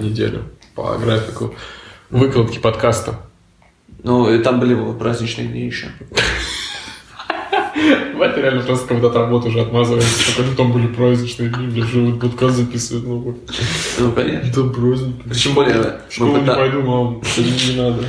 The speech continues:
Speaker 2: <laughs> И болел я ещё, болел. Ох, ноги болели как. Последний вопрос, значит.
Speaker 1: Да, его задаёт человек с ником "Подобие твоё". Ученик. Как не грешить во сне?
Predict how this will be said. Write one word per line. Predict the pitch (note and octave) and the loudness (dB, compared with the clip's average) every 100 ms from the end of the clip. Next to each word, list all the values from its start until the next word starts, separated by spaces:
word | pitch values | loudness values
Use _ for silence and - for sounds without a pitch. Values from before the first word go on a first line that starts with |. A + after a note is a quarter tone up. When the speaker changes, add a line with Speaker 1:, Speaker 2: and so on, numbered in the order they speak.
| - | -10
Speaker 2:
<laughs> | - | -12
И | D3+ | -12
болел | C#3+ C#3 C#3+ D3 D3 | -2 0 2 4 4
я | C3+ B2+ | 4 0
ещё, | B2+ B2+ | -2 -4
болел. | C3 B2+ B2+ B2+ - - - - - - - - - | -4 -2 2 2 2 -4 -10 -18 -14 -8 -8 -4 0
Ох, | D3+ D3 C3 - - | 2 4 2 0 0
ноги | E3+ D3 C#3 C3 | 2 4 2 2
болели | C3 C3 - - - | 0 0 0 0 0
как. | - - - - - - - - _ - - - - _ _ _ - - - _ - - C#5+ G#4+ - - - - F4+ - - _ - - - | -2 -4 -4 -6 -8 -10 -10 -18 _ -18 -18 -20 -20 _ _ _ -20 -20 -20 _ -10 -2 0 0 -4 -10 -2 -2 -2 -10 -20 _ -20 -20 -10
Последний | C#3+ E3 D#3+ | -4 0 2
вопрос, | C3 A#2+ F3+ | 2 2 2
значит. | - D#3+ F3 E3+ - - - | 2 -2 -4 -6 -10 -18 -2
Speaker 1:
Да, | B2+ A#2+ A2 - - | 0 2 0 -6 -2
его | A#2 A2+ | 0 2
задаёт | A2+ A2+ G#2+ - - | 2 2 0 -4 -12
человек | - A2 G#2+ | -4 0 0
с | - | 0
ником | G#2+ G#2+ | -2 0
"Подобие | A2 G#2+ A2 G#2 | 2 2 4 2
твоё". | G#2 G#2+ A2+ C#3+ - - - - - - - - - | 4 4 4 2 -4 -14 -16 -16 -14 -14 -16 -16 -8
Ученик. | B2 - G#2+ G2 F2+ - _ _ _ _ - - _ _ | -4 0 0 0 -4 -16 _ _ _ _ -20 -20 _ _
Как | - D3+ - | 0 0 0
не | C3 | 2
грешить | A#2 A2 A2+ | 2 0 -2
во | G#2+ | -2
сне? | G2+ - | -2 -4